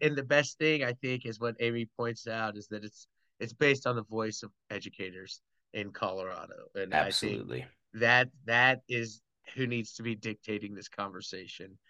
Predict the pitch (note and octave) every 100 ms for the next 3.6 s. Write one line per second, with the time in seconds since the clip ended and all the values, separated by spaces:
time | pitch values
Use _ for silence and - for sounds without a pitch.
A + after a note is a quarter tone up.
0 | - F2+ - _ G2+ F#2+ F#2+ G2 B2+ _
1 | A2+ G#2+ G2+ G#2+ G#2 G#2 G#2+ - - _
2 | _ _ - G#2+ G2+ G2 G#2 A2 - A2+
3 | - A#2+ C3 A#2+ A2+